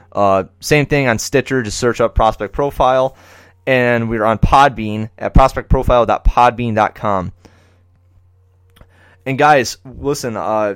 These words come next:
now that it's getting, we're ramping up to draft season, if any of you guys are pretty into the draft and you guys wanna do a mock draft on, on one of our pods one time, and, you know, I'm trying to get, I would like to get something like that going,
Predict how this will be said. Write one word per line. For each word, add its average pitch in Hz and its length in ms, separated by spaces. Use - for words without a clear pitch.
now 123 260
that 156 140
it's 135 340
getting, 131 380
we're 127 140
ramping 120 400
up 123 220
to - 100
draft 120 300
season, 110 440
if 127 180
any 147 220
of 190 80
you 180 140
guys 151 360
are 123 460
pretty 156 320
into 147 200
the 127 100
draft 135 480
and 117 160
you 110 80
guys 135 260
wanna 131 460
do 117 300
a 135 80
mock 127 380
draft 127 420
on, 123 340
on 123 240
one 131 140
of 123 100
our 123 160
pods 123 640
one 113 240
time, 117 460
and, 110 180
you 123 120
know, 117 120
I'm 117 220
trying 151 200
to 139 100
get, 127 200
I - 20
would 113 160
like 139 180
to 123 80
get 127 160
something 127 280
like 117 160
that 110 180
going, 110 440